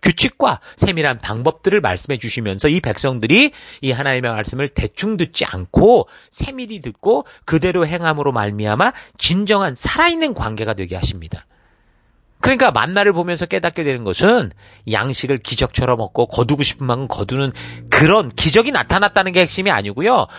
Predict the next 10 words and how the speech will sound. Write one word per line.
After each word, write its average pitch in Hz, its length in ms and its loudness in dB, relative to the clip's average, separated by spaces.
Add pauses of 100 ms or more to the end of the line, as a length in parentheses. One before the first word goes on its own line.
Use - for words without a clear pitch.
(200)
나에게 180 460 2
말씀하시는 143 720 -4
하나님을 139 460 -6
신뢰하고 190 760 2
그래서 175 300 2
그분의 175 400 2
말씀을 196 640 0
따라 196 200 2
그대로 202 420 2
행하는 139 400 -4